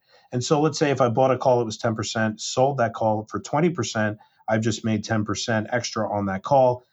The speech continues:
I take ten percent of that, that gain, uh, put it in my pocket. When I say put it in my pocket, it goes to the yield portion of the portfolio. And then that other ten percent goes towards buying the next,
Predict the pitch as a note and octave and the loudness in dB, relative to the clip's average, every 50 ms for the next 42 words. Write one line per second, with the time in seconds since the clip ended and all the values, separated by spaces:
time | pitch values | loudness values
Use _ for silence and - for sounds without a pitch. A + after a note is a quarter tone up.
0 | _ _ _ A2 F#2+ - A2 G#2 F#2 - B2 A#2+ A2 A#2+ A2 - A#2+ A2+ A2+ G#2+ | _ _ _ -8 -6 -4 -4 -4 -2 0 -2 0 0 -2 -2 -2 -2 -2 0 0
1 | G#2+ G#2 G#2 G2 G2 - _ _ _ _ _ _ _ - G#2+ G2 F#2+ F#2+ - A#2+ | 2 2 0 0 -2 -6 _ _ _ _ _ _ _ -4 -4 -4 -4 -4 -2 0
2 | A#2+ A#2+ B2 B2+ B2+ C3 C3 C3 C3 - _ _ _ - - G#2 G#2 G#2 G2+ G2+ | 0 2 2 2 0 0 -2 -2 -6 -10 _ _ _ -8 -4 -2 0 0 0 0
3 | G2+ - - D3+ C#3+ C#3+ C3 C3 B2 B2 A#2 - A#2+ A#2 A#2 A2+ - A#2+ A2+ A2+ | -2 -2 -2 -2 0 0 2 2 2 2 2 4 4 4 4 4 2 -2 -6 -4
4 | A2+ G#2+ G#2+ G#2+ G#2+ - G#2+ G2 - B2 G#2+ G#2 G2+ G2 G2+ G2 - A2 G#2 G#2 | -2 0 0 0 -2 -4 -6 -6 -4 -4 -4 -2 -2 -2 -4 -2 0 2 2 2
5 | G2+ - F#2+ F2+ - A2+ G#2 G2 F#2+ - G#2 F#2 F#2 F2+ F#2 G#2 A2+ A#2 A2+ - | 0 -4 -8 -8 -6 -4 -4 -4 -4 -6 -8 -6 -4 -4 -2 0 0 0 -2 -4
6 | _ - A2+ G#2 - - G#2+ G#2 G2+ F#2+ - G#2+ G2 - - G#2 G2 F#2+ G2 G2 | _ -6 -6 -6 -6 -6 -6 -6 -6 -4 -4 -4 -6 -4 -4 -4 -2 -2 -2 -4
7 | F#2 - _ _ _ _ _ - A2+ A2+ A2 A2 G#2+ A2+ A#2 A#2 A#2 A2 - A#2+ | -6 -8 _ _ _ _ _ -2 0 2 2 2 4 2 2 2 0 -2 -2 -4
8 | A2 G#2+ G2+ F#2 - G#2+ G2+ F#2 - - G2+ G2+ F#2+ - - - G2+ G2 F#2+ F#2+ | -4 -4 -6 -8 -8 -8 -8 -8 -6 -4 -4 -4 -4 -6 -6 -4 -4 -4 -4 -6
9 | F#2 F#2 A2+ A#2+ B2+ C#3 D3 C#3+ B2+ A2+ G#2 G2+ G2 G2+ G2+ - _ _ _ _ | -2 2 4 6 6 6 4 2 0 -2 -2 -2 -4 -6 -8 -10 _ _ _ _
10 | F2+ G2+ A2 G#2+ G#2+ A2 A2+ A#2+ B2 A#2+ A2+ A#2 - - - - | -4 -2 0 2 2 2 4 4 4 2 2 0 -4 -8 -10 -12